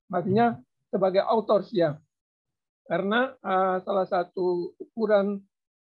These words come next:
keberhasilan dari kami peneliti adalah melihat ini, eh, angka citasi ya Mas ya, atau cita-,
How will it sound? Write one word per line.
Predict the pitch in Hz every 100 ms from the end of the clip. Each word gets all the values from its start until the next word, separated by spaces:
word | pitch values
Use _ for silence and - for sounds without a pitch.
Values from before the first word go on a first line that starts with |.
| _
keberhasilan | - 180 190 185 180 202 190 190
dari | 175 175 175 180
kami | - 185 185 202
peneliti | 202 180 170 165 247
adalah | 226 175 170 190
melihat | 208 185 185 202 208 -
ini, | 196 185
eh, | 185 180 170 -
angka | 196 202 180
citasi | 175 190 - 185 175 208
ya | 180
Mas | 170 170
ya, | 165 151
atau | 180 - 202 196 -
cita-, | - - 185